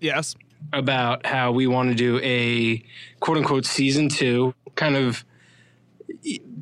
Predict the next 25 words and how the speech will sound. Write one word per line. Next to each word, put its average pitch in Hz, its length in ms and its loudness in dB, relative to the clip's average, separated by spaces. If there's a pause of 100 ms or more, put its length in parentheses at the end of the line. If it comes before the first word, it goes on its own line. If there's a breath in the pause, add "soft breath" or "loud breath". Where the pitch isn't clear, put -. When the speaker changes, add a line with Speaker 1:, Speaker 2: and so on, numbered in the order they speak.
(440)
Speaker 2:
Jeff 233 260 2
Gordon 214 260 4
special, 147 460 2
if 120 120 0
you 135 120 4
will, 143 280 2
retool 151 880 2
Speaker 1:
<laughs> - 80 -4
New 196 100 4
Speaker 2:
o-, 202 40 4
Speaker 1:
season, 196 340 4
Speaker 2:
on 156 80 6
the 156 60 6
Speaker 1:
new 240 120 4
Speaker 2:
fly. 156 240 4
Speaker 1:
us, - 260 -2
right? 165 320 0
Speaker 2:
Yeah, 185 280 2
yeah, 156 320 2
yeah. 113 120 -2 (440 soft breath)
Um, 131 760 0 (1200)
and 143 480 2
with 170 400 -2
that, 131 420 0 (140)
um, 123 1080 0